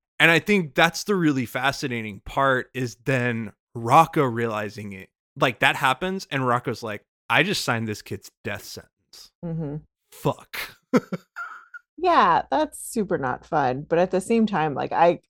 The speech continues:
Speaker 2: I suspected it just because I'm suspicious of everything in a movie I watch.
Speaker 1: Yeah.
Speaker 2: <laughs>
Speaker 1: It's not, it's not the most mind-blowing twist, but I
Speaker 2: No.
Speaker 1: wasn't prepared for it.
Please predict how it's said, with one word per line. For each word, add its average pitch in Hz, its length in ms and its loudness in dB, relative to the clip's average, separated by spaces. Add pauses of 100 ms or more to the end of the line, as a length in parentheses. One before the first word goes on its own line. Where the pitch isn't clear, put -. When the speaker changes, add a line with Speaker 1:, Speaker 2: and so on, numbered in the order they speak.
(140)
Speaker 2:
I 240 160 4
suspected - 960 -2
it 196 260 0
just - 240 -8
because 160 800 2 (260)
I'm 131 300 -6
suspicious - 600 -10
of 180 100 -4
everything - 440 -6
in 95 100 -14
a - 40 -14
movie 92 320 -14
I 67 60 -8
watch. - 320 -10 (320)
Speaker 1:
Yeah. 302 340 6
Speaker 2:
<laughs> - 60 -2 (580)
Speaker 1:
It's - 200 2
not, 349 280 6
it's 202 180 4
not 254 180 6
the 226 60 2
most 156 240 2
mind-blowing 127 640 0
twist, 160 420 -4
but 143 140 4
I 143 80 6
Speaker 2:
No. 139 100 2
Speaker 1:
wasn't 180 400 2
prepared 117 480 -4
for 156 220 -2
it. 160 220 0